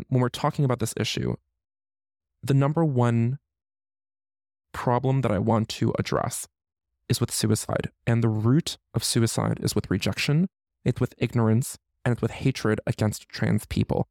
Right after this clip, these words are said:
So the best thing that we can do as allies, as someone who is cisgender, is to understand that gender-affirming care is about providing that access to gender euphoria,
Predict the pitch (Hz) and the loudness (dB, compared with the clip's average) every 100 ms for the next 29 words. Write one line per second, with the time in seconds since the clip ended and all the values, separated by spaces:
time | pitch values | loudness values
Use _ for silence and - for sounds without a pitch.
0 | _ _ _ - 135 113 131 135 - 139 | _ _ _ -2 -2 0 -4 -6 -6 -6
1 | 131 131 110 - 110 107 107 113 - 113 | -4 -2 -2 -2 -2 2 2 2 0 -4
2 | - 110 143 165 113 123 117 113 110 - | -2 0 0 0 0 0 2 2 2 0
3 | 107 - 107 117 147 - _ _ - 135 | -2 2 2 2 0 -4 _ _ -2 -2
4 | - - - 143 156 151 131 123 107 117 | 0 -2 0 0 0 0 0 0 0 0
5 | 127 - 120 110 - 107 107 110 - 120 | 0 0 0 0 2 2 2 0 0 2
6 | 117 - - 113 110 107 - - - 113 | 2 0 -2 0 2 0 -4 -4 -2 0
7 | 117 127 104 - 131 113 104 - 107 107 | 2 0 -2 -6 -4 0 0 0 -4 -4
8 | - 110 - - - 113 107 - _ _ | 0 0 0 -6 0 4 2 0 _ _
9 | _ _ - 117 113 113 - 110 110 110 | _ _ -2 0 0 0 2 4 4 4